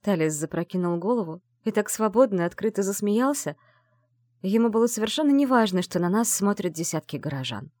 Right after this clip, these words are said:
Таким раскрепощенным я его еще не видела.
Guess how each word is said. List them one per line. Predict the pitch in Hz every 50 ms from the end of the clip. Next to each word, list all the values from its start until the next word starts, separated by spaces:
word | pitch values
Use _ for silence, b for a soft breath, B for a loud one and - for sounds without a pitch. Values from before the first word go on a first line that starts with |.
| _ _ _ _ _ _ _ _ _ _ _ _ _ _
Таким | - 214 208 - 233 202 196
раскрепощенным | 196 - - - 208 208 - 202 202 196 - - 254 277 277 226 180
я | 165 160 165 160 156
его | 147 139 139
еще | 131 147 - - -
не | 131 131 131 127
видела. | 123 131 120 - - 113 120 139 147